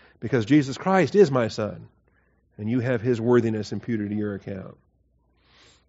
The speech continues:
All he's waiting to hear is confession. All right, Proverbs one twenty-eight, "They will call on me, but I will not answer. They will seek me diligently, but they will not find me." See, what happened to "seeking ye shall find, asking ye shall receive,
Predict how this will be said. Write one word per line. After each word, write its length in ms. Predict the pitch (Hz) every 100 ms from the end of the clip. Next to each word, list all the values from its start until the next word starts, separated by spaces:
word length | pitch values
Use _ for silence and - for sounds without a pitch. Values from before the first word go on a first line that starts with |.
| _ _ _ _ _ - -
All 140 | 123
he's 140 | 143
waiting 200 | 131 151
to 60 | 143
hear 200 | 127 135
is 100 | 113
confession. 640 | - 113 117 98 - 98 - _ _ _ _ _ _ _ _ _ _ _ - - _ - _ _ _ _ _ _ _ _ _
All 100 | -
right, 260 | 135 107 90
Proverbs 420 | - 139 131 120
one 200 | 127 139
twenty-eight, 800 | 127 147 131 127 127 135 123 107
"They 120 | 117 123
will 160 | 120
call 320 | 113 156 156
on 120 | 160 151
me, 180 | 156
but 140 | 156 135
I 120 | 123
will 300 | 120 139 143
not 200 | 143 139
answer. 520 | 131 123 113 113 110 - _ _ _ _ -
They 100 | 123
will 120 | 123
seek 320 | - 151 151
me 140 | 147
diligently, 480 | 139 143 131 117 120
but 100 | 117
they 100 | 117
will 220 | 120 123
not 180 | 123 117
find 320 | - 127 131
me." 140 | 110 98
See, 120 | 131
what 120 | 151
happened 260 | 170 190 156
to 120 | 127
"seeking 340 | - 156 156
ye 80 | 147
shall 200 | 135 147
find, 340 | - 143 107 104
asking 340 | 127 131 139
ye 60 | 131
shall 220 | 143 139
receive, 520 | 127 120 - - -